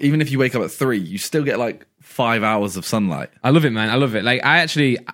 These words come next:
Speaker 2: I'm not a type of person to, to dislike the winter. I actually do enjoy sometimes the colder weather, as weird as that sounds. I just, I, I just like wrapping up for
Speaker 1: You
Speaker 2: winter.
Speaker 1: enjoy the cold?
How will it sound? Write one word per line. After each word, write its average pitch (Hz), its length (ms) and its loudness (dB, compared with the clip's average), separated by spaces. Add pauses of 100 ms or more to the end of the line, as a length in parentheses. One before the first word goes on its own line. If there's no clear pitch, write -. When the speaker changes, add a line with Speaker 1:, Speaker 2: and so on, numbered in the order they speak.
Speaker 2:
I'm 202 140 0
not 220 120 -2
a 156 40 0
type 170 160 0
of - 60 -10
person 147 220 0
to, 127 220 -2
to 120 300 0 (400)
dislike 131 320 0
the 120 60 0
winter. 117 300 0
I 110 100 2
actually 120 200 -2
do 123 140 0
enjoy 117 420 0
sometimes 113 480 -4
the 104 220 -4 (180)
colder 120 260 -2
weather, 117 300 0
as 113 100 -2
weird 135 200 2
as 120 80 -2
that 113 120 -4
sounds. 127 360 -2
I - 40 -6
just, 156 160 -2
I, 151 200 0
I 160 40 0
just 170 140 -2
like 127 440 -2
wrapping 120 300 -2
up 120 100 0
for 120 60 -4
Speaker 1:
You 135 220 6
Speaker 2:
winter. 165 160 4
Speaker 1:
enjoy 143 240 4
the 135 100 0
cold? 131 720 2